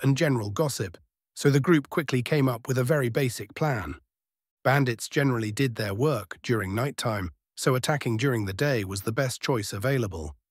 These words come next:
Most of them would still be rested, as a rotation was no doubt in place, but any tired bandit was a plus. Before heading out, Raven visited the famously annoying court wizard of Whiterun,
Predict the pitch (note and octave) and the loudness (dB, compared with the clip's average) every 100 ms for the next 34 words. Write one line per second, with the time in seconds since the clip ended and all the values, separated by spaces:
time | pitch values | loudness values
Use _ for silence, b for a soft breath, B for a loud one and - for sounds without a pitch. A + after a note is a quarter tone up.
0 | _ _ _ _ A2 C3 D3 D3 C3 B2 | _ _ _ _ 2 2 2 -2 0 0
1 | A#2 A2 - D3 A#2 G#2 D3 C#3+ - F#2 | 0 -4 0 0 0 0 -2 -4 -8 -10
2 | - - A#2+ C3 C3+ B2 D3 C3 A2+ G2 | -10 -4 0 2 2 0 -2 -2 -4 -4
3 | G#2 B2 A#2 A#2 A2 G2 F#2 E2+ C#3 G#2+ | -2 0 0 0 -2 -4 -8 -4 -2 -2
4 | - - _ _ _ - B2 C#3 A2 - | -6 -14 _ _ _ 0 4 4 2 -2
5 | D3 C3 G#2 B2+ C3+ A2 G2+ G2 F#2+ F2+ | -2 -2 -2 -2 -2 -2 -6 -8 -10 -4
6 | C#3 G#2 D#2 - _ _ _ _ _ _ | -2 -2 -6 -12 _ _ _ _ _ _
7 | _ - A2 E3 C3+ A#2 B2+ A#2+ C#3+ A2 | _ -4 2 2 2 2 0 0 -2 -2
8 | - _ - A#2+ C3+ A#2+ G#2 A2+ C3+ B2 | -8 _ -2 2 2 0 -2 -2 -2 -2
9 | A#2 A2+ G#2+ D#3 C#3 A#2 B2 G#2+ A2+ C3 | -6 -8 -4 0 0 -2 -4 -2 0 0
10 | A#2 G#2+ - D3 A#2 C3 C3+ A2+ G2+ F#2+ | -2 -4 0 0 0 0 0 -2 -4 -2
11 | C3 D#3 A2+ G2 D#2 | 0 0 -4 -6 -8